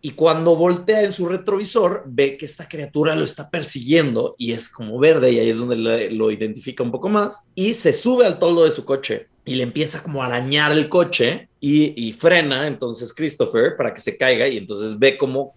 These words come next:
rueda por enfrente del toldo la criatura y cae,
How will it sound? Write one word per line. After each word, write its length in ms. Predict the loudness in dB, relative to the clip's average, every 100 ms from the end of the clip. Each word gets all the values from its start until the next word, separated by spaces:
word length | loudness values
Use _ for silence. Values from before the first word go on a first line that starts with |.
| _ -8
rueda 520 | 2 4 6 4 2
por 120 | -2
enfrente 400 | -2 -2 -2 -2
del 480 | -2 -4 -10 -12 -12 -2
toldo 580 | 2 4 2 0 -2 -12 -8
la 180 | -6
criatura 720 | 0 2 2 4 4 2 -2 -14
y 100 | -6
cae, 440 | -2 0 -2